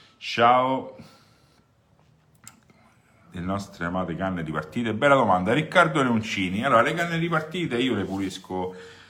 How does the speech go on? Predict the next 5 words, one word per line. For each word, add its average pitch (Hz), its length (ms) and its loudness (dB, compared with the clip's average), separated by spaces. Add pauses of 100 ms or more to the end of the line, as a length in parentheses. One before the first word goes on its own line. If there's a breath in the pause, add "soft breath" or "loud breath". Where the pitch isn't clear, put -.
(320 loud breath)
in 110 140 -2
maniera 131 320 4
molto 110 360 -2
semplice. 85 600 -10
Acqua 170 760 -2